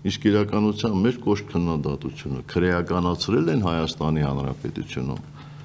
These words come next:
Freedom House-ից բացի արդ-,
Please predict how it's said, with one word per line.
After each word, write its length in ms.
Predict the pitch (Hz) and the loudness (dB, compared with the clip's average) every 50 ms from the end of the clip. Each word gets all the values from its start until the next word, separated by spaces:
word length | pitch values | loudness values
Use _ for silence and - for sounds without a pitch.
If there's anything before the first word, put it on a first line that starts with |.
| - - - - - - - - - - - - | -18 -16 -16 -16 -16 -16 -18 -18 -18 -18 -18 -8
Freedom 420 | - - 110 117 113 113 110 104 | 2 4 6 6 6 6 4 4
House-ից 540 | 90 85 87 90 90 90 82 - - 80 73 | 4 2 2 2 2 0 0 -2 -4 -4 -4
բացի 400 | 67 76 82 85 87 - - 76 82 85 - - - - - - - - - - - - - - - - | -4 -2 -2 -2 0 0 2 2 2 2 0 -4 -10 -14 -14 -16 -18 -18 -18 -18 -18 -18 -18 -14 -6 0
արդ-, 240 | - 85 82 - | 2 2 2 0